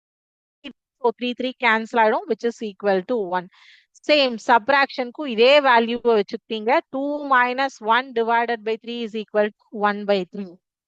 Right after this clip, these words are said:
So, ஒரே பகுதியை கொண்டிருந்தால் கூட்டுவதும் கழிப்பதும் டைரக்டா மேல இருக்கிற நம்பர்ல இருந்து அடுத்த ஃபர்ஸ்ட் ஃபிராக்ஷன்ல இருந்து ரெண்டாவது ஃபிராக்ஷனை கூட்டலோ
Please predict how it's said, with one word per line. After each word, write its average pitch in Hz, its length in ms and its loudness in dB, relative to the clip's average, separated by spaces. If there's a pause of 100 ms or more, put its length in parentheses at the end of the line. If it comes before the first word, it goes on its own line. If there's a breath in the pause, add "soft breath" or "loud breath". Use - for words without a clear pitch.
(320)
So, 302 100 6 (2000)
ஒரே 262 280 4 (260)
பகுதியை 294 440 2 (140)
கொண்டிருந்தால் 269 680 -2 (120)
கூட்டுவதும் 302 640 0
கழிப்பதும் 269 600 -4
டைரக்டா 262 580 0 (280)
மேல 254 180 -2 (100)
இருக்கிற 269 300 -8
நம்பர்ல 254 360 -6
இருந்து 254 180 -8 (200)
அடுத்த 247 260 0 (100)
ஃபர்ஸ்ட் 262 360 -6
ஃபிராக்ஷன்ல 262 440 -6
இருந்து 277 220 -4
ரெண்டாவது 269 400 2
ஃபிராக்ஷனை 269 460 -4 (580 soft breath)
கூட்டலோ 302 460 2